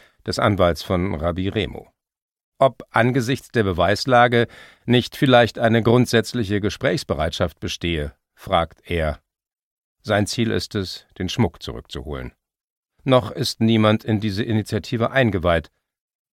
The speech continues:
Anwalt Kempkens verspricht, die Sache zu prüfen. Am sechsten September, am Rande der Hauptverhandlung, sagt Kempkens jedoch ab. Derzeit habe man kein Interesse an einem Gespräch,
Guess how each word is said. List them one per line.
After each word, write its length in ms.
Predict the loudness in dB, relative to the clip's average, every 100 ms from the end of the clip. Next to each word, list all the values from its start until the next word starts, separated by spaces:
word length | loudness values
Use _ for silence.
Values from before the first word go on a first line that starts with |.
| _
Anwalt 340 | -2 2 2 2
Kempkens 440 | 0 0 -4 -6
verspricht, 720 | -6 -10 -6 -6 -6 -12 _ -8
die 60 |
Sache 280 | -4 -4 -6
zu 160 | -12 -12
prüfen. 460 | -8 -8 -10 -20 _ _ _ _ _ _ _ -2
Am 240 | 0 2
sechsten 400 | 2 0 -2 -4
September, 580 | -4 -4 -2 0 0 -2
am 120 | -4
Rande 320 | -2 0 0
der 160 | -2 0
Hauptverhandlung, 800 | -2 0 0 2 2 2 0 0
sagt 340 | -2 -4 _
Kempkens 440 | -2 -2 -4 -6
jedoch 240 | -4 -6 -6
ab. 220 | -10 -12 _ -20 -20 2
Derzeit 500 | 4 4 2 0 2
habe 200 | 2 4
man 300 | 4 4 0 -6
kein 300 | -2 0 0
Interesse 540 | -2 -2 0 2 0 0
an 100 | 0
einem 220 | 0 -2
Gespräch, 600 | -4 -6 -6 -6 -6 -12